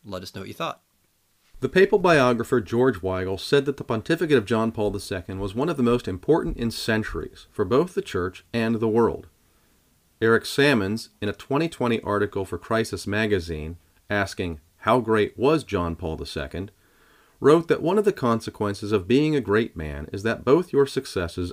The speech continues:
Speaker 2: and your failures are far-reaching in their impact. So even while one acknowledges the great good John Paul the Second did for the church, one must also consider the possibility that he did great harm as well.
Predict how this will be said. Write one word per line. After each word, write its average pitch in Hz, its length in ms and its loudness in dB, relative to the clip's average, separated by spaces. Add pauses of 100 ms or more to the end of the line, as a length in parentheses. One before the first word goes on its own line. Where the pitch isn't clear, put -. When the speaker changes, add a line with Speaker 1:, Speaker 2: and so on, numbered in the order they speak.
Speaker 2:
and 135 220 0
your 143 120 2
failures 85 540 -4
are 92 140 -6
far-reaching 98 760 -2
in 90 160 -6
their 92 180 -4
impact. 87 540 -8 (560)
So 95 240 -4
even 135 320 2
while 117 220 2
one 110 180 2
acknowledges 117 640 0
the 90 100 -4
great 98 360 -2
good 139 260 6
John 107 260 -2
Paul 98 180 -4
the 87 80 -6
Second 90 340 -6
did 104 180 0
for 87 100 -8
the 82 100 -4
church, - 460 0 (460)
one 90 140 -6
must 92 260 -6
also 170 340 2
consider 92 400 -4
the 92 80 -6
possibility 95 720 -2
that 90 180 -6
he 110 100 -4
did 107 200 0
great 98 220 -2
harm 82 300 -6
as 80 100 -8
well. 85 360 -4